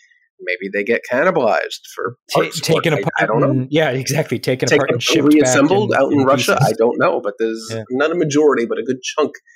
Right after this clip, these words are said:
Speaker 1: of the produced Superjets in the world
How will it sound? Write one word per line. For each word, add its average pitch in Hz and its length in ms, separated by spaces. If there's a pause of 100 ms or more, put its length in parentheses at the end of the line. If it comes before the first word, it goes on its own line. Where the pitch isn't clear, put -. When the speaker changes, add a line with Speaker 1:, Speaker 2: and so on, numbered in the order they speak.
(260)
Speaker 1:
of 107 140 (100)
the 104 320 (300)
produced 123 580
Superjets 117 640
in 123 120
the 113 80
world 104 460